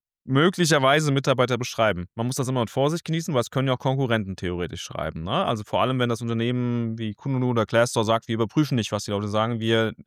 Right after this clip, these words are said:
ähm, nehmen die quasi nicht in die Mangel.“ Da muss man da halt natürlich ein bisschen aufpassen. Ähm, von daher, ich mach das so gut wie nie. Also für mich spielt das keine große Rolle.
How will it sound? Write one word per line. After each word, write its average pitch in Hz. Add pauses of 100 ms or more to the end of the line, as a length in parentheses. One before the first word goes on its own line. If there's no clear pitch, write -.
(100)
ähm, 107
nehmen 120
die 123
quasi 117
nicht 123
in 131
die 117
Mangel.“ 120 (600)
Da 110
muss 110
man 123
da 120
halt 120
natürlich 117
ein 123
bisschen 120
aufpassen. 110 (760)
Ähm, 113
von 120
daher, 123
ich -
mach 113
das 107
so 107
gut 104
wie 110
nie. 101 (360)
Also 107
für 113
mich 110
spielt 113
das 107
keine 110
große -
Rolle. 107